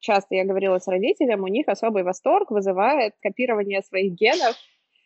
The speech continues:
и что они такие, вырастает человек какой-то, и он такой: «О,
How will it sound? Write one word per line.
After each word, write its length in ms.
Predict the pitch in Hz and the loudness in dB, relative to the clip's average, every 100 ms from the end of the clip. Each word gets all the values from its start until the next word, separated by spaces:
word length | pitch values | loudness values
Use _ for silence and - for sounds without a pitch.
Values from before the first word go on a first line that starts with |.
| _ | _
и 80 | 196 | -10
что 160 | - 202 | -4 0
они 220 | 220 233 | 0 0
такие, 380 | 202 - 202 180 | -2 0 -2 0
вырастает 500 | 185 202 247 330 - | -2 0 2 2 0
человек 460 | 214 208 214 214 | -2 2 2 0
какой-то, 440 | - 190 196 180 175 | -4 -6 -2 -2 -2
и 60 | |
он 140 | 185 226 | -4 -4
такой: 280 | 226 226 - | -2 -2 0
«О, 300 | 196 220 262 | 2 4 2